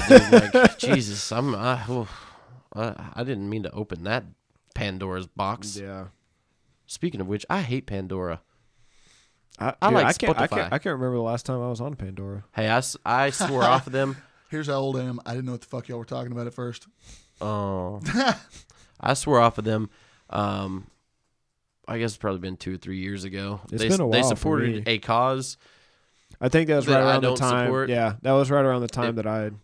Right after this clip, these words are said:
Speaker 1: immediately after a terrible incident. Excuse me. Immediately after a terrible national incident took place, they supported a cause that I didn't support.
Speaker 2: Yeah.
Speaker 1: And so,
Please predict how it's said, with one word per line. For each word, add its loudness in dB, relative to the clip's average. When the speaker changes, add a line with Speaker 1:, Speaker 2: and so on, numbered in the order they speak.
Speaker 1:
immediately -4
after -8
a -6
terrible -6
incident. -10
Excuse -12
me. -14
Immediately -4
after -6
a -8
terrible -8
national -8
incident -12
took -10
place, -8
they -8
supported -12
a -16
cause -16
that -20
I -18
didn't -20
support. -20
Speaker 2:
Yeah. -6
Speaker 1:
And -16
so, -10